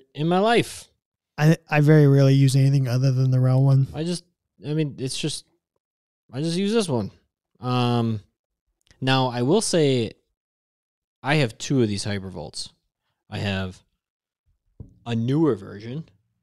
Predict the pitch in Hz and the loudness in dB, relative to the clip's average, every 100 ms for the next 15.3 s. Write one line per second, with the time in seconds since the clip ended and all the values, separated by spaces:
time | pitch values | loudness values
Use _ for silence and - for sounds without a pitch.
0 | _ _ _ _ _ _ _ _ 120 120 | _ _ _ _ _ _ _ _ -8 -8
1 | 110 - - _ _ _ _ _ _ _ | -8 -14 -16 _ _ _ _ _ _ _
2 | 117 120 - - - _ _ - 110 107 | -10 -8 -8 -12 -18 _ _ -8 -2 0
3 | 107 113 - _ - 110 - 110 113 - | 0 -2 -10 _ -4 -4 -2 -2 -2 -6
4 | _ - 117 117 110 110 135 113 98 95 | _ -6 0 0 0 0 2 0 -2 -6
5 | 110 120 139 185 233 120 104 101 101 110 | -4 -2 2 4 4 4 2 0 -2 -2
6 | 120 107 101 92 82 92 _ _ _ _ | -2 -2 -6 -10 -14 -18 _ _ _ _
7 | _ - 127 135 139 135 147 147 165 170 | _ -12 -6 -4 -2 0 2 4 4 4
8 | 170 - 113 - _ - 127 117 107 - | 0 -8 -14 -14 _ -10 -6 -6 -8 -16
9 | _ _ - 139 - 131 120 107 - - | _ _ -14 -6 -2 2 2 0 -6 -12
10 | - 185 226 117 - _ _ _ _ _ | -6 -6 -6 -8 -14 _ _ _ _ _
11 | _ _ _ _ _ 139 143 - _ _ | _ _ _ _ _ -4 -4 -4 _ _
12 | _ _ 165 - - - _ - 113 - | _ _ -14 -8 -6 -6 _ -12 -12 -8
13 | 165 165 117 - 120 - 101 107 98 107 | -8 -6 -8 -6 -6 -4 -2 -2 -4 -4
14 | 156 131 95 92 85 - 135 120 127 233 | -4 -4 -8 -12 -12 -8 -4 -4 -2 -4
15 | 139 - - | -6 -10 -18